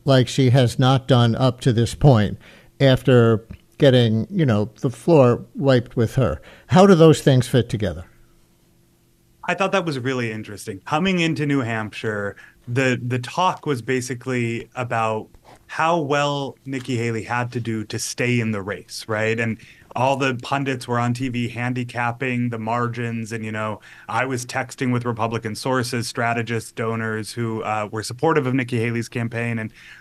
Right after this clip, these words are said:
Speaker 2: they were saying, "Oh, you know, maybe it needs to be four or five points, or it needs to be in single digits," or, or whatever. And, and, and what's interesting is that Nikki Haley, I think, basically went out there and gave that speech to answer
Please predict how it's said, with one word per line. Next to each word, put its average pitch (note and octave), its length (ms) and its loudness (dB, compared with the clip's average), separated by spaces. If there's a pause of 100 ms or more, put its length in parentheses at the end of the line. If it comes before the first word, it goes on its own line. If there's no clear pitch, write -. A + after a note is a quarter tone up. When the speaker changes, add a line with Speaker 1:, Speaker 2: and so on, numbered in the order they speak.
Speaker 2:
they B2+ 100 -4
were C3 100 0
saying, B2+ 220 -2
"Oh, C#3+ 240 2
you B2 160 0
know, A#2 120 -2
maybe B2 280 -4
it B2+ 60 -2
needs B2+ 180 -4
to B2 80 -14
be B2 100 -4
four B2+ 240 -4
or B2 60 -2
five B2+ 420 -2
points, B2 600 -6
or A2+ 100 -4
it A2+ 120 -4
needs B2+ 180 -6
to C3 80 -12
be C3 80 -4
in B2 100 -2
single B2 340 -4
digits," A#2+ 600 -6
or, A#2 200 -4 (380)
or C3+ 100 0
whatever. C3+ 460 0
And, A#2+ 220 0 (240)
and, C3 340 -4 (280)
and D3+ 340 -4
what's C#3+ 180 -2
interesting E3+ 600 -2
is B2 180 -4
that B2 200 -2
Nikki D3+ 300 -4
Haley, C#3+ 400 -2
I A#2+ 140 -4
think, F#3 340 -6
basically C3 720 -2 (320)
went D#3 180 0
out D3 220 -2
there C3 120 -2
and B2 160 -2
gave B2 280 -4
that B2 200 -4
speech B2 480 -6 (320)
to D3+ 220 -4
answer D3 840 -2